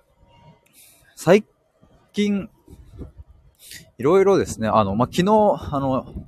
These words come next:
ちょっとお知らせしたというか、山田さんという方とコラボした時にも、あ、した話をしたんですけど、最近ですね、僕のその、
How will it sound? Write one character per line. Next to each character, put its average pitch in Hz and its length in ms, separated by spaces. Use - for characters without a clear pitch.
ち - 60
ょ - 20
っ - 20
と 107 80
お 101 60
知 - 80
ら 113 200
せ 113 220
し - 140
た 117 100
と - 80
い 92 40
う - 20
か、 - 80
山 113 220
田 117 80
さ 113 180
ん 107 100
と 107 80
い - 20
う - 20
方 110 180
と 90 100
コ 113 120
ラ 98 80
ボ 87 120
し - 40
た 104 100
時 92 220
に 85 80
も、 87 240
あ、 104 180
し - 80
た 113 80
話 117 340
を 90 40
し - 60
た 120 100
ん 104 40
で 82 60
す - 120
け 85 100
ど、 82 200
最 180 240
近 208 160
で 135 80
す - 120
ね、 92 80
僕 98 240
の 160 140
そ 156 120
の、 139 360